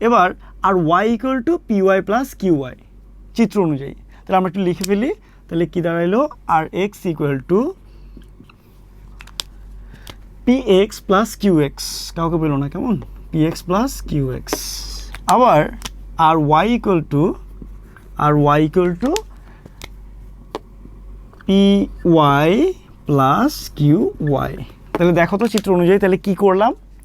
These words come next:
মোটামুটি ঘটনা শেষ, কিন্তু ঘটনাটা বুঝতে হবে আর কি। এখন পি একটা ভেক্টর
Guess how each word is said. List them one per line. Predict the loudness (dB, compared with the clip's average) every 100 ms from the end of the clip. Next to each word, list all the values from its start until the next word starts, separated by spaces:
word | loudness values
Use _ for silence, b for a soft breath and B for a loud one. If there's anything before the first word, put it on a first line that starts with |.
| -20 -20 b b -20 -20 -20 -20 -20 -20 2 4
মোটামুটি | 4 4 2 2 0 -2 -2
ঘটনা | 0 -2
শেষ, | 0 -2 -4 -6
কিন্তু | -8 -4 -4
ঘটনাটা | -2 0 0
বুঝতে | -2 -2 -2
হবে | -2
আর | -4
কি। | -6 -8
এখন | -8 -10 B B B B B 0
পি | 4 4 2
একটা | 2 2 2
ভেক্টর | 0 0 2